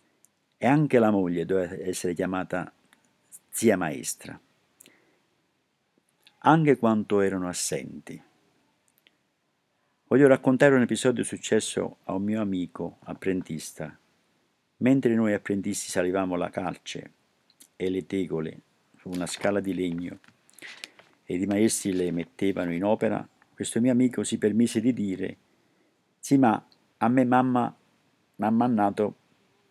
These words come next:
per me che è già gemente. Mia madre mi ha mandato per guardare." Il maestro lo fece salire sul tetto, mise una decina di tegole per sedia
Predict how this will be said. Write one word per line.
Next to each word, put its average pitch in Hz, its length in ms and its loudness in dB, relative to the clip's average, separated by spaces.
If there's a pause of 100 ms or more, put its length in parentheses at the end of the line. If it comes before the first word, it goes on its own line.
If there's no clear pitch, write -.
(100)
per 107 140 2
me 101 240 -4
che 101 160 -2
è 87 80 -6
già 101 160 -4
gemente. 87 680 -4 (2000)
Mia 110 140 2
madre 113 280 6
mi 104 80 2
ha 107 60 4
mandato 101 540 2
per 95 180 -2
guardare." 80 640 -6 (1000)
Il 107 100 -4
maestro 104 400 2
lo 90 80 -4
fece 92 200 -2
salire 90 300 -4
sul 117 220 -8
tetto, 143 480 0 (960)
mise 101 500 -2 (420)
una 95 300 -8
decina 95 380 -4
di 92 120 -8
tegole 92 460 -2
per 95 240 0
sedia 135 560 2